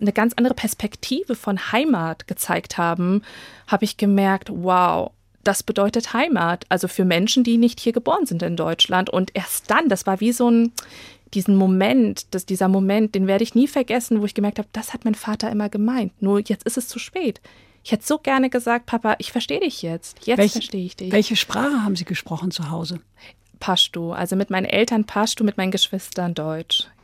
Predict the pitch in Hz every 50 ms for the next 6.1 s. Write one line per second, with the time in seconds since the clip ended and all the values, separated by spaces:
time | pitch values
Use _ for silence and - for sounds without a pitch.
0 | _ _ _ _ _ _ - 143 - 196 190 220 220 - - - - - 175 175
1 | 165 156 147 147 - - - 180 180 180 185 175 170 - 165 156 156 208 277 285
2 | 247 208 - 175 165 170 185 - - - - 151 135 143 165 226 285 311 - -
3 | - - - 180 156 - - - - - - - 147 156 208 - - - - 240
4 | 247 240 - 233 208 196 180 - - 220 202 196 208 208 202 202 185 - - -
5 | 240 226 233 - - 202 180 180 180 175 170 170 170 156 165 160 160 160 156 170
6 | 240